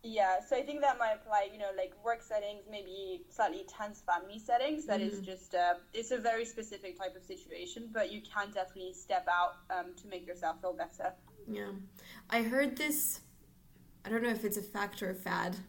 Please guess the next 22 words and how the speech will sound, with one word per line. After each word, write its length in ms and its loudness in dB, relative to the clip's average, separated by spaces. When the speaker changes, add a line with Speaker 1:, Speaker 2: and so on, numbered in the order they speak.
Speaker 2:
but 280 -4
<laughs> 400 -10
I've 120 4
stated 400 4
that 100 2
I 120 8
don't 160 2
know 100 2
if 100 0
it's 160 0
true 180 2
or 40 0
not, 320 -2
so 180 0
I'm, 140 -2
I'm 120 -2
safe 300 0
to 80 2
go 120 4
Speaker 1:
<laughs> 100 4
Speaker 2:
ahead. 200 -4
Um, 580 2